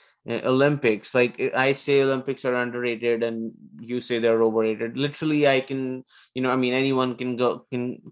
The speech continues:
can say basically, uh, that, look, um, uh, a Muslim, uh, athlete from Qatar shared his gold medal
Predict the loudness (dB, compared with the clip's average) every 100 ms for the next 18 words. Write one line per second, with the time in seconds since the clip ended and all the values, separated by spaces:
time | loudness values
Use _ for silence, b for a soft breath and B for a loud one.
0 | -6 -6 0 2 2 2 -2 -4 -8 -4
1 | -2 -2 -6 B B B 0 4 4 4
2 | 2 -2 -4 -4 -4 -2 4 6 4 -4
3 | -20 _ _ _ _ -6 -4 -2 -2 -4
4 | -8 _ _ _ -18 -18 -20 _ _ -2
5 | 2 2 2 2 2 4 4 4 4 6
6 | 4 0 -4 -12 _ -6 -4 -2 0 0
7 | 0 -4 -4 -6 -4 -4 0 2 4 2
8 | 0 -4 -10 0 2 2 0 -8 -6 -6
9 | -4 0 2 2 0 0 0 -2